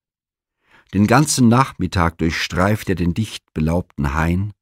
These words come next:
entschlossen, seine Kraft zu erproben, sobald er des Ungeheuers ansichtig würde. Endlich gegen Abend kam der Löwe auf einem Waldwege gelaufen, um vom Fang in seinen Erdspalt zurückzukehren.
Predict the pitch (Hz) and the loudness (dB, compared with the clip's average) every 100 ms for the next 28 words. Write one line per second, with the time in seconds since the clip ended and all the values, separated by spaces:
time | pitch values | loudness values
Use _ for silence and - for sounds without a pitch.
0 | _ _ _ _ _ - 85 - 101 117 | _ _ _ _ _ -4 -2 2 4 4
1 | 120 101 92 87 - 117 - - 90 85 | 2 2 0 -2 -2 -2 -2 -4 -2 -2
2 | - 98 120 143 127 92 82 92 113 120 | -2 0 2 2 2 0 -2 0 -2 -2
3 | 110 95 92 - 107 107 90 95 98 - | -4 -2 -4 -2 0 2 2 0 0 -2
4 | 117 110 92 78 76 80 80 76 71 _ | 0 2 0 -4 -8 -4 -2 -2 -4 _
5 | _ _ _ _ _ _ _ _ _ _ | _ _ _ _ _ _ _ _ _ _
6 | _ - 131 151 151 143 - 127 117 107 | _ 0 2 4 0 -4 0 0 2 2
7 | 113 123 135 - 113 110 95 101 120 120 | 2 2 -2 0 2 4 4 6 6 4
8 | 95 101 107 104 87 101 101 - 82 90 | -2 -2 0 0 2 0 0 -4 0 0
9 | 87 80 92 90 104 123 - 147 110 101 | 0 -2 2 4 2 0 -2 -2 -2 0
10 | 110 110 - 131 117 95 90 98 104 - | 0 0 0 0 2 0 0 0 -2 0
11 | 113 - - 90 95 - 101 107 - - | -4 -4 -10 -4 -4 -4 -4 -4 -4 -8
12 | 85 - 85 78 80 73 | -10 -4 -4 -2 -4 -6